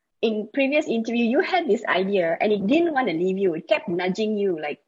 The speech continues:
forcing you, like, "Okay, you have to do something, you have to do something." Do you think, like, um, you were, like, the chosen one to bring his story out to the world? Because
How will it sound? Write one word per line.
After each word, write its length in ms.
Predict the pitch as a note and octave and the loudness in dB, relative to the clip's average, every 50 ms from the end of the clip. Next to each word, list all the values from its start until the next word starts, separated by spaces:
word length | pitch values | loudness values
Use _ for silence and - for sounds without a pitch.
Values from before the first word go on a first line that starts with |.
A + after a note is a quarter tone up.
| _ _ | _ _
forcing 360 | - G3+ G#3 - B3 A#3 A3 | -2 -2 -2 -2 -2 -4 -2
you, 100 | A3 G#3+ | -2 0
like, 200 | F#3 D3+ C3+ - - | 0 -2 -4 -4 -6
"Okay, 160 | F#3+ - F#3+ | -2 0 2
you 100 | F3+ G3 | 2 2
have 120 | F#3+ G3 | 2 0
to 60 | F3+ | -2
do 120 | D#3 F#3 G#3+ | -4 -4 -4
something, 420 | - F#3+ D#3+ E3 - - F3+ F3 | -4 -4 -6 -4 -2 -2 -2 0
you 80 | F3 F3+ | 0 -2
have 60 | E3+ | -4
to 60 | E3 | -4
do 80 | F3+ G3 | -4 -4
something." 340 | - F3+ E3 E3 - F3 F3 | -4 -4 -6 -4 -4 -6 -6
Do 540 | - - - - - _ _ _ - - F#4+ | -6 -14 -20 -20 -20 _ _ _ 0 4 4
you 100 | B4+ C5+ | 4 6
think, 220 | C5 C5+ C5 G#4+ | 6 4 4 6
like, 180 | - A#3+ - - - - - | 4 4 4 2 0 0 2
um, 500 | F#3+ F#3 F#3 F#3 F3+ F3+ F3+ - - - - | 4 4 4 4 2 0 0 -2 -6 -8 -6
you 160 | - G3+ A3 | -2 0 2
were, 80 | A3 A3 | 4 4
like, 180 | G3+ F#3 G3 G3 | 4 4 2 2
the 60 | F#3+ F#3+ | 0 0
chosen 420 | - - G#3+ G#3+ G#3+ A3+ A#3 A3+ | 2 4 4 4 4 4 0 -2
one 260 | G#3 G3+ G3 G3+ G#3+ A3+ | 0 0 -2 -2 -4 -6
to 100 | - E3+ | -8 -6
bring 260 | E3+ F#3+ G#3 A#3 B3 | -4 -2 0 0 0
his 160 | A3+ E3+ - | -2 -4 -4
story 340 | - F3+ E3+ F3 F#3+ F#3 - | -2 -2 0 0 0 0 0
out 340 | - E3 E3+ - F#3 - - _ _ _ _ _ _ - | -2 -2 -2 -2 -4 -6 -10 _ _ _ _ _ _ -6
to 80 | G#3+ F#3+ | -4 -4
the 100 | F3+ E3 | -4 -4
world? 360 | E3+ F3 E3 F#3 G#3+ A3 G3 | -4 -4 -2 -2 -2 -2 -2
Because 280 | G#3+ A3 C#4 C4+ C#4 | 0 2 4 2 2